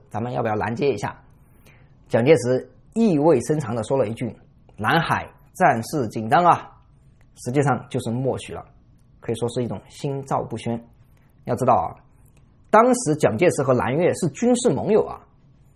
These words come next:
他这样做是得罪盟友，很不容易。但是在国家主权、领土归属的问题上，蒋介石还是站稳了民族立场。他非常清楚，中国人内部的纷争，不管结果如何，那终究是中国人的。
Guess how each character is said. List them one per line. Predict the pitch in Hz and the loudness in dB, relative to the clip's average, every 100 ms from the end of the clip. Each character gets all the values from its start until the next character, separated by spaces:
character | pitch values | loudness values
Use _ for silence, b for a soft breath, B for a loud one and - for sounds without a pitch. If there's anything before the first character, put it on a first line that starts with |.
| _ - | _ -2
他 | 226 | 2
这 | 233 | 6
样 | 233 190 | 6 6
做 | 190 143 | 4 4
是 | 156 | 2
得 | - - 143 | 0 4 6
罪 | 240 180 | 8 6
盟 | 113 | 4
友， | 139 98 - | 0 -2 -4
很 | - | -4
不 | 120 | 0
容 | 135 123 | 0 -2
易。 | 147 - _ _ _ b b b b - | -6 -10 _ _ _ b b b b 2
但 | 190 | 2
是 | 175 | 4
在 | 175 165 | 6 4
国 | 135 156 | 6 6
家 | 175 | 6
主 | 131 | 2
权、 | 107 117 120 | -4 -4 -2
领 | 123 185 | -2 -2
土 | 135 | -4
归 | 107 175 175 | -2 2 2
属 | - 104 | 0 -4
的 | 117 | -2
问 | 156 | -2
题 | 110 | -2
上， | 104 104 - _ _ _ | -6 -6 -10 _ _ _
蒋 | 160 117 | 2 2
介 | 117 175 | 2 2
石 | 135 | 0
还 | 127 131 | -2 -2
是 | 139 | -2
站 | - 190 120 | 2 2 2
稳 | 98 | -4
了 | 104 104 | -8 -8
民 | 113 120 | -6 -4
族 | 156 120 | -4 -2
立 | 156 131 | -2 -4
场。 | - - _ _ _ _ _ | -8 -20 _ _ _ _ _
他 | 190 | -2
非 | 220 | 2
常 | 233 160 | 2 2
清 | 175 | -2
楚， | 160 101 - _ b b b b b - | -4 -8 -14 _ b b b b b 4
中 | 247 | 6
国 | 233 180 | 8 8
人 | 170 | 8
内 | 220 190 | 6 6
部 | 175 | 4
的 | |
纷 | 135 156 | 2 4
争， | 156 139 - - - | 4 2 -4 -14 -2
不 | |
管 | 190 113 | 0 0
结 | 107 117 | -2 -4
果 | 95 | -4
如 | 113 | -6
何， | 110 110 - _ _ | -12 -14 -16 _ _
那 | 135 | -6
终 | 131 143 | -4 -2
究 | 143 | -2
是 | 135 127 | -4 -6
中 | 135 | -4
国 | 117 | -4
人 | 98 | -4
的。 | - | -10